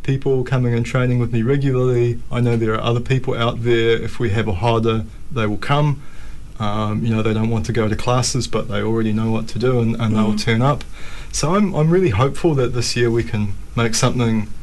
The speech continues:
Speaker 1: big out of it again. Um, the cap-, capoeira comes and goes in popularity. You know,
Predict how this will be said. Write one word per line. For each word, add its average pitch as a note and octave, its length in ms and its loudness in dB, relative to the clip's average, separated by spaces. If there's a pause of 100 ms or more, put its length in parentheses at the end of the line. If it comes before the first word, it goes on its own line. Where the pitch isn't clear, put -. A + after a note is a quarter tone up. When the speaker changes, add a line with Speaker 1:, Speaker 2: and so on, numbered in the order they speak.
(240)
Speaker 1:
big A#2+ 180 2
out C3 200 4
of B2+ 120 2
it B2 80 4
again. D#3 400 2 (640)
Um, A2 800 2 (920)
the C3+ 340 2 (540)
cap-, A3+ 300 0
capoeira G3 520 4
comes D3+ 300 2
and C3 160 2
goes A2+ 380 2
in G#2 80 0
popularity. G#2 800 -2 (100)
You F#2 80 -2
know, F#4+ 160 4